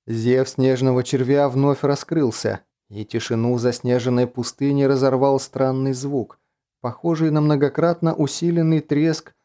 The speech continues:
разламывающейся под собственной тяжестью глыбы льда. Понял ли червь, откуда исходила опасность, почувствовал ли каким-то образом присутствие людей, или же действовал чисто инстинктивно,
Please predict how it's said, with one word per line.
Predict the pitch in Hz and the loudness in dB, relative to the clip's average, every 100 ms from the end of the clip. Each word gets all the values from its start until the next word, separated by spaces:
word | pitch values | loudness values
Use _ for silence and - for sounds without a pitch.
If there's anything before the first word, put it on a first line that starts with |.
| _ - | _ -2
разламывающейся | 135 135 143 156 151 151 143 - 139 143 | 0 2 2 2 2 0 -2 -4 -2 0
под | 143 135 | 0 -2
собственной | - 139 - 139 139 | -2 -4 -2 0 2
тяжестью | 135 143 135 135 135 139 135 | 0 0 0 -2 -4 -4 0
глыбы | 131 135 131 139 | 2 2 2 0
льда. | 131 110 90 _ _ _ _ _ _ _ _ _ _ _ _ - | 0 -4 -4 _ _ _ _ _ _ _ _ _ _ _ _ -4
Понял | 180 123 104 | 0 0 0
ли | 104 110 | -2 -2
червь, | 139 139 - | 0 -2 -2
откуда | 131 - 143 135 | -6 -2 0 0
исходила | 131 - 131 135 135 | 0 -2 0 2 2
опасность, | 131 147 147 - 139 - _ _ _ _ _ | 0 0 -2 -2 -4 -4 _ _ _ _ _
почувствовал | 156 156 220 - 190 185 | -6 -2 -4 0 0 2
ли | 185 | 2
каким-то | 175 170 180 170 170 | 2 0 0 2 2
образом | 175 170 156 160 | 2 2 2 2
присутствие | 151 156 151 165 - 147 147 | 2 -2 0 -4 -2 0 2
людей, | 143 143 175 185 175 _ _ _ _ | 2 2 2 2 -2 _ _ _ _
или | 175 175 | -2 0
же | 143 151 | 2 2
действовал | 139 143 135 131 131 123 | 2 0 0 0 0 0
чисто | - 131 - 120 | -2 -4 0 -2
инстинктивно, | 120 - 127 123 - 160 170 165 | 0 0 -2 -2 -2 0 2 0